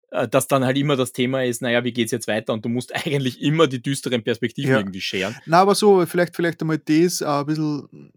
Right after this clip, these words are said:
Speaker 2: einfach das einmal außer Acht lassen und einfach mal über, über das Thema selbst wieder reden, über das, über die, über die Kunst reden und vielleicht auch mal kurz versuchen zum Ignorieren, dass die Situation so beschissen ist. Allein, dass die, nur damit, dass du wieder was gespürst,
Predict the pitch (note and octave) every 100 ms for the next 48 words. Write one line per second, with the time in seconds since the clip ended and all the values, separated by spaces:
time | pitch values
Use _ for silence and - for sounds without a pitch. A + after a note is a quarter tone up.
0 | - C#3 C#3+ C#3+ D3+ D#3 C#3+ C3 - -
1 | - C#3+ D#3 - G#2+ B2+ - E3 F3 F3+
2 | G3 F#3 E3 C#3 C3+ C#3 D#3 D3 D3 C#3+
3 | C#3+ C#3+ C#3 C3+ C3+ C3 C3 C3+ B2+ -
4 | - D3 D3+ D3+ D3+ D#3+ - E3+ E3 E3
5 | G3 G3+ D#3+ C#3+ C#3 C3+ - - C#3 B2
6 | B2+ B2+ C3 B2+ C3 C#3 C3+ E3 F3+ -
7 | D#3 E3 F#3 F3+ - - - D#3+ D3 C3+
8 | D3 D#3 - D#3 - - - D#3+ D#3+ D#3+
9 | D3+ D3+ C#3 F3+ F3+ D3 - B2+ - E3
10 | D#3 C#3 - C3+ B2+ C3 - C3 C3 A#2
11 | C3+ C#3 D#3+ D#3 - C#3+ C3+ - - -
12 | E3+ F#3 F3 E3 - _ - C#3 D3+ D3
13 | C#3 - - D3+ E3+ - -